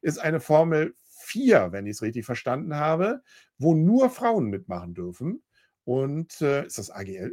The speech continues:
A G G-konform? Hm, man weiß es nicht. Auf jeden Fall ist sie hier, Frau Kostermann, die Dame, die wohl für Lego in, zwar in den Wagen steigt und dann bei der Academy mitmacht.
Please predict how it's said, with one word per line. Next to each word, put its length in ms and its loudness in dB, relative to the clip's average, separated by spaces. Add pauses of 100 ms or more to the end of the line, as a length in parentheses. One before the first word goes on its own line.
A 300 -10
G 140 -4
G-konform? 680 -8 (120)
Hm, 300 -2
man 180 -6
weiß 240 -10
es 160 -20
nicht. 220 -20 (340)
Auf 180 4
jeden 220 2
Fall 380 6
ist 320 2
sie 200 -2
hier, 480 4 (280)
Frau 600 4 (200)
Kostermann, 960 -4 (300)
die 140 -2
Dame, 560 2
die 320 -8
wohl 480 8
für 180 -2
Lego 340 -2
in, 100 -6
zwar 200 0
in 80 -8
den 140 -4
Wagen 260 -2
steigt 540 -8 (360)
und 600 0
dann 380 0
bei 140 0
der 120 -4
Academy 420 -2
mitmacht. 540 -8